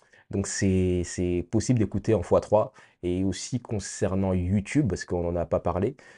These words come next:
mais je recommanderais dès le départ de mettre tous tes podcasts sur YouTube. Moi, j'ai essayé, je me disais, « Oui, c'est pas nécessaire, et cetera. » Même s'il n'y a pas la vidéo, euh, et que c'est juste une onde ou une photo,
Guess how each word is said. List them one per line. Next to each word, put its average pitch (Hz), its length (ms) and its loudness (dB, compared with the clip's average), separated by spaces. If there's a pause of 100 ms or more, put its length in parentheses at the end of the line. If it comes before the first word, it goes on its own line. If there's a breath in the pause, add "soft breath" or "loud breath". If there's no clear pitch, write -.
(240 loud breath)
mais 101 420 -2
je 95 160 -2
recommanderais 110 920 4
dès 101 260 4
le 120 80 4
départ 107 360 2
de 98 60 0
mettre - 220 -2
tous 123 120 -6
tes 120 100 -4
podcasts 98 340 -6
sur 90 140 -2
YouTube. 95 300 -6 (280)
Moi, 92 160 2
j'ai 98 260 4
essayé, 110 460 6
je 101 80 0
me 98 60 2
disais, « 98 200 4
Oui, 107 360 4
c'est 101 120 -2
pas 98 140 4
nécessaire, 104 640 0
et 95 80 -2
cetera. » 101 400 -2
Même 131 160 6
s'il 151 200 -2
n'y 143 40 10
a 104 80 4
pas 160 240 6
la 139 120 10
vidéo, 117 520 6 (540)
euh, 53 240 -4 (200)
et 101 120 4
que - 80 -6
c'est 104 120 4
juste 101 280 4
une 120 180 8
onde 127 300 8
ou 110 100 6
une 107 120 4
photo, 123 380 4